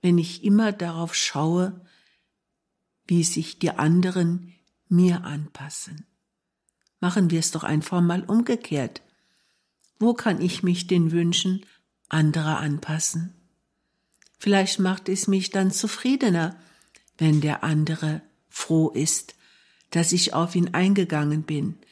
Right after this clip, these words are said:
dass ich ihm geholfen habe, dass ich ihm Zugeständnisse gemacht habe, damit es ihm besser geht.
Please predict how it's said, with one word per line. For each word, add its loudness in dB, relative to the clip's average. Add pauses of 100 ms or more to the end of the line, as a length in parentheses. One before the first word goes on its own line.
(680)
dass 0
ich -6 (680)
ihm 4
geholfen 2
habe, -8 (1040)
dass 0
ich 2
ihm 4
Zugeständnisse 0
gemacht 0
habe, 0 (300)
damit 2
es 0
ihm 2
besser -6
geht. -14